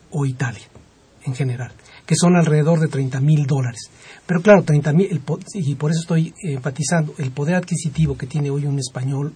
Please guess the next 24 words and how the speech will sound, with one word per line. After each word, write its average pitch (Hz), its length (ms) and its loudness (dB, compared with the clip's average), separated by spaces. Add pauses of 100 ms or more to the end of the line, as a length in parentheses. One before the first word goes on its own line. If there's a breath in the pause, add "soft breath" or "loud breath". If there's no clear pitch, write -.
(100)
medio, 139 420 -2 (1000 loud breath)
eh, 147 300 0
o 143 100 -2
un 151 160 4
italiano 143 460 0
medio, 180 380 2 (420 loud breath)
México 175 420 4
lo 151 80 0
podría 143 300 0
alcanzar 160 460 -2
en 147 120 -2
veinticinco 139 640 -2
años 208 280 -2 (260 loud breath)
si - 200 -4
creciera 160 580 0
al, 160 300 -4
al, 131 260 -6
a 147 100 -6
un 143 100 0
promedio 139 400 -2
del 123 120 -4
cinco 131 340 -2
por 123 160 -12
ciento. - 360 -14